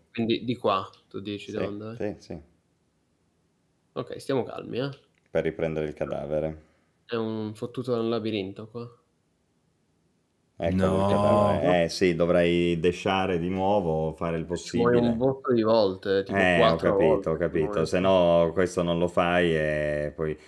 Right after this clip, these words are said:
Speaker 2: Vabbè, ma se
Speaker 1: No,
Speaker 2: arrivi a
Speaker 1: no.
Speaker 2: Winterspring, poi resti a Winterspring, devi solo, devi solo arrivare.
Speaker 1: Io mi metto, ecco, così la text è più
Speaker 2: Bravo,
Speaker 1: lontana.
Speaker 2: bravo.
Speaker 1: Dopodiché vado subito in
Speaker 2: Adesso vediamo cosa fa
Speaker 1: Pliny,
Speaker 2: Pliny, ragazzi, un attimo, perché sennò qua crepo io e non è il caso.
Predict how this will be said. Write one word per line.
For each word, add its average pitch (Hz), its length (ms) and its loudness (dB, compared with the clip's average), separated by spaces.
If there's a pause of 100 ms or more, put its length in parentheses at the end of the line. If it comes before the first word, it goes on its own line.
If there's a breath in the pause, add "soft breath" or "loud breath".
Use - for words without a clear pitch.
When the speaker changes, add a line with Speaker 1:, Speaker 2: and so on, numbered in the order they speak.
(120)
Speaker 2:
Vabbè, 127 200 6
ma 143 100 6
se 165 120 6
Speaker 1:
No, - 20 12
Speaker 2:
arrivi 165 180 8
a 175 40 10
Speaker 1:
no. 165 40 8
Speaker 2:
Winterspring, 147 560 4
poi 151 160 4
resti 135 220 4
a 123 60 8
Winterspring, 87 720 0
devi 98 200 0
solo, 131 340 2
devi 104 180 -2
solo 131 220 -2
arrivare. 98 760 2 (680 soft breath)
Speaker 1:
Io 120 100 -6
mi 107 60 -4
metto, 104 260 -10
ecco, 104 340 -10 (120)
così 113 260 -4
la 107 140 -2
text - 600 -16
è 104 60 -10
più 104 220 -10
Speaker 2:
Bravo, 85 260 0
Speaker 1:
lontana. 80 140 -2
Speaker 2:
bravo. 82 640 -2 (1160 loud breath)
Speaker 1:
Dopodiché 117 500 2
vado 107 260 -2
subito 104 760 -4
in 104 240 -6 (100)
Speaker 2:
Adesso 98 280 0
vediamo 95 300 2
cosa 95 180 2
fa 92 140 0
Speaker 1:
Pliny, - 0 -
Speaker 2:
Pliny, 85 280 0
ragazzi, 85 320 0
un 90 60 -2
attimo, 90 300 -2
perché 82 240 0
sennò 85 240 -4
qua 85 120 -4
crepo 82 340 -4
io 85 180 0
e 85 40 -2
non 80 160 -6
è 78 40 -6
il 78 100 -8
caso. 76 440 -10